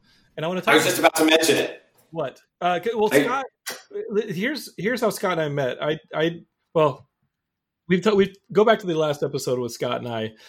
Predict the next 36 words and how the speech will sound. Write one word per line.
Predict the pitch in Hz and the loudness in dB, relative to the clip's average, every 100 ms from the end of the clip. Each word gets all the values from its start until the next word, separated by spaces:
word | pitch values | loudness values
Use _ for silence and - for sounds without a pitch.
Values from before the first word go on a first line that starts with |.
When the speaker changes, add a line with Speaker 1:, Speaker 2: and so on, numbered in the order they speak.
| - _ | -20 _
Speaker 1:
when | 151 139 | 0 0
Scott | - 131 | 2 0
was | 127 | 0
on | 127 117 | -2 -2
Geekscape, | 120 - 123 | -4 -4 -4
we | 117 117 | -4 -2
talked | 127 | -4
about | 120 - | -2 -4
how | 123 113 | 0 0
we | 113 | 0
met | 113 110 123 | -2 -4 0
back | 113 117 | -2 -2
in | 107 117 - | -6 -8 -10
ninety-seven. | 127 120 127 113 104 - - - 135 117 - - - | -4 -2 -2 -4 -8 -10 -14 -4 -2 -2 -8 -16 -2
Speaker 2:
And | 120 | 4
my | 131 127 | 6 6
crumpled | 151 151 151 147 - | 4 6 6 4 2
ch-, | - 131 - - | -4 -8 -14 -4
pirate | 131 127 131 127 | 2 6 6 6
map | 123 123 - - | 4 4 4 -2
version | 120 117 107 120 | 0 0 0 -2
Speaker 1:
Don't | 117 | -2
Speaker 2:
of, | 107 - | -4 2
Speaker 1:
do | 135 | 2
Speaker 2:
of | |
Speaker 1:
that. | - 156 151 - - | 2 -2 -4 -8 -2
Speaker 2:
Kevin | 131 127 123 | 0 2 0
Smith's | 123 120 113 113 - - - - | 0 0 0 0 -4 -6 -14 -8
Speaker 1:
We | 151 | -6
met | 151 165 190 | -2 -2 -2
on | - - | -2 -2
Speaker 2:
Yeah, | 95 104 | 0 0
Speaker 1:
the | |
Speaker 2:
Iron | 104 101 101 | 2 2 0
Man. | 95 95 - _ - - | -2 -4 -8 _ -8 -8
Speaker 1:
Fish | - | -6